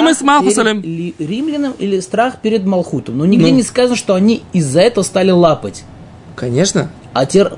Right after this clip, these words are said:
Speaker 2: что,
Speaker 1: Конечно, да.
Speaker 2: нет, это, это твое трактование
Speaker 1: Но
Speaker 2: вещей.
Speaker 1: объясни мне
Speaker 2: А Рамбам
Speaker 1: по-другому.
Speaker 2: не-, Рамбам
Speaker 1: Объясни мне
Speaker 2: понимает
Speaker 1: по-другому. Я не
Speaker 2: по-другому.
Speaker 1: понимаю, как ты понимаешь по-другому.
Speaker 2: Врать они боятся пер-, перед, э, светскими
Speaker 1: С-
Speaker 2: властями.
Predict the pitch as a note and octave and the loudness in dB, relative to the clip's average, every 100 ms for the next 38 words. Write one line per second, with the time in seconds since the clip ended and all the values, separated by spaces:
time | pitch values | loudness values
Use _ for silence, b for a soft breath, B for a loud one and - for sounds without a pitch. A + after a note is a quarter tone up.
0 | - - - - B2+ D#3 A#3 A#3+ C4+ G3+ | -14 -16 -14 -2 2 2 2 4 4 2
1 | B2 A#3+ F#3+ - - F#3+ F#3+ - D#3 E3 | 2 0 0 -4 -4 -2 -4 -2 0 2
2 | A3 D#4 - A3 - E3 F3 F3 C#3+ D#3+ | 2 0 -2 -4 -2 0 2 2 2 0
3 | E3+ - G2 F3 F3 A3 F4+ G4+ F#4 F4+ | 0 -2 -2 0 2 4 4 4 4 4
4 | D4+ E4 G3+ F#3+ - D#3 A#3+ D4+ D4+ F#4 | 4 4 2 -2 -6 0 2 2 4 4
5 | F4+ E4 D#4 D4 C#4 A#3+ A#3 D#4 C#4+ A#3+ | 4 4 4 4 4 2 0 0 0 -2
6 | C#4+ C#4+ C4 B3+ C4 A#3 G3 C3+ - B2 | 0 0 0 -2 0 0 0 -2 -10 -6
7 | G3 A3 A3 G3+ F#3+ E3+ E3+ G3+ G#3+ G3 | -2 -2 -2 -4 -4 -4 -2 0 -2 -4
8 | E3 F3+ E3 F3 E3 D#3+ D#3+ D#3+ D3 - | -6 -6 -4 -6 -4 -2 0 0 -2 -2
9 | F3+ F#3+ F#3 D#3 D#3 - D3 A#2+ F#2+ | -2 -2 -2 -2 -2 -6 -10 -8 -10